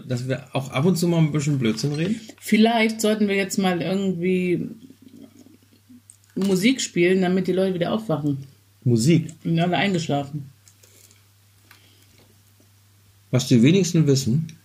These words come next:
Speaker 1: ist, dass Jenny eine fantastische Sängerin ist.
Speaker 2: Oh, ich spiele jetzt aber keine Musik.
Speaker 1: Sie sing-, singt fantastisch.
Speaker 2: Ja, ja.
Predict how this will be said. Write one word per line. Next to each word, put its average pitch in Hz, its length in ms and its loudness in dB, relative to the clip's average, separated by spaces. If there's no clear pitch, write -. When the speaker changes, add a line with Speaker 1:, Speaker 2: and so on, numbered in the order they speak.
Speaker 1:
ist, 139 240 0
dass 123 200 0
Jenny 135 280 4
eine 120 160 0
fantastische 123 800 -4
Sängerin 156 480 -2
ist. - 300 -8
Speaker 2:
Oh, - 160 -2
ich 226 180 2
spiele 262 280 4
jetzt 269 180 0
aber 170 180 2
keine 165 220 6
Musik. 156 400 4
Speaker 1:
Sie 123 160 2
sing-, 131 400 2
singt 165 220 4
fantastisch. 156 640 -4
Speaker 2:
Ja, 151 320 0
ja. 151 320 -2